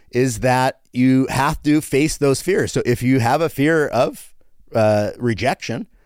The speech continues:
go out and try to get rejected,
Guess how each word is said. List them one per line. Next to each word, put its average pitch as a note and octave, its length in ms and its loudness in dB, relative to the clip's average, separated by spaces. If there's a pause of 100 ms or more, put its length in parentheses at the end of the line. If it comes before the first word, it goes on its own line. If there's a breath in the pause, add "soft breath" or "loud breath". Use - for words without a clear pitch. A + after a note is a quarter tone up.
(200)
go A#2 220 2
out C3 300 2 (240)
and B2 460 0 (120)
try B2 260 0
to D#3+ 80 -2
get C#3+ 220 -2
rejected, B2+ 640 -6